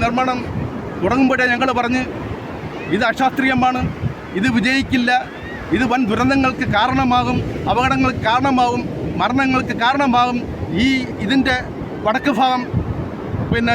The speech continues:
കിലോമീറ്ററുകളോളം തീരെ നഷ്ടപ്പെടും എന്നൊക്കെ പറഞ്ഞപ്പോൾ അന്ന് ഞങ്ങൾ വികസന വിരോധികളെന്നും ഞങ്ങൾ, ആ, പിന്നെ, ക-, മത്സ്യത്തൊഴിലാളികളായതുകൊണ്ട്, ഞങ്ങൾക്ക് ഗവൺമെൻറ് ഉദ്യോഗം ഇല്ലാത്തതുകൊണ്ട്,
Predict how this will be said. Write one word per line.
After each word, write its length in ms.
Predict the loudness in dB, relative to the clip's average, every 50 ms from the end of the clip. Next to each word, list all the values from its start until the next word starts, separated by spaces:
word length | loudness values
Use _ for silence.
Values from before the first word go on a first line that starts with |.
| 0 0
കിലോമീറ്ററുകളോളം 760 | 0 0 2 4 4 2 2 2 0 2 2 2 2 2 0 -2 -4 -4 -2
തീരെ 200 | 0 0 2 2 0 0
നഷ്ടപ്പെടും 500 | 0 0 0 -2 0 0 0 -2 -2 -4 -4 -6 -8 -8 -6 -4 -2
എന്നൊക്കെ 280 | 0 0 0 0 0 -2 -2
പറഞ്ഞപ്പോൾ 420 | -2 0 0 -2 0 0 -2 -2 -2 -2 -4 -2
അന്ന് 180 | 0 0 2 2 2
ഞങ്ങൾ 240 | 2 2 0 0 0 0 0 0 -2 -4 -4 -2
വികസന 300 | 0 0 0 0 0 0 0 2
വിരോധികളെന്നും 600 | 2 2 2 2 2 2 0 0 0 0 -2 -4 -6 -8 -12 -12 -10 -6 -2 -2
ഞങ്ങൾ, 180 | -2 0 0 0 0
ആ, 140 | 0 0 -2 -2 -2
പിന്നെ, 180 | -2 -2 -2 0 0
ക-, 380 | 2 2 4 4 2 2 0 0
മത്സ്യത്തൊഴിലാളികളായതുകൊണ്ട്, 1120 | -2 0 0 0 0 0 0 0 0 0 0 2 2 2 0 0 0 0 0 0 0 0 0 0 -2 -4 -6 -4 -2
ഞങ്ങൾക്ക് 240 | -2 -2 -2 -2 -2 0
ഗവൺമെൻറ് 340 | 2 2 2 2 2 2 0 0
ഉദ്യോഗം 260 | -2 0 0 0 0 2
ഇല്ലാത്തതുകൊണ്ട്, 560 | 0 0 0 0 -2 0 0 0 0 0